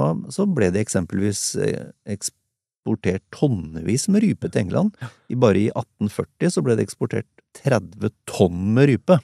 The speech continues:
Speaker 2: Ja, det er litt rype, det, altså.
Speaker 1: <laughs> Ja.
Speaker 2: Men du, det begrepet kramsfugl,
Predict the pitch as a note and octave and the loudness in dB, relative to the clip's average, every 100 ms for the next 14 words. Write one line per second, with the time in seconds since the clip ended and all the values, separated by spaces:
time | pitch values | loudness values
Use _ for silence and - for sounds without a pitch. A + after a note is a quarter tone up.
0 | _ C3+ - - _ _ - B2 A2+ B2+ | _ -4 -4 -10 _ _ 2 2 2 -2
1 | B2 G2+ A2+ G#2+ G2+ A2 G#2 B2 D3 B2+ | -2 -2 -2 -2 -2 -2 -2 2 2 4
2 | C#3 C3+ F3 F#3 F3 E3 D3+ E3+ - - | 4 4 2 4 4 4 4 2 0 0
3 | - D#3 D#3 - - G#2 F#2+ | 2 4 2 0 2 0 0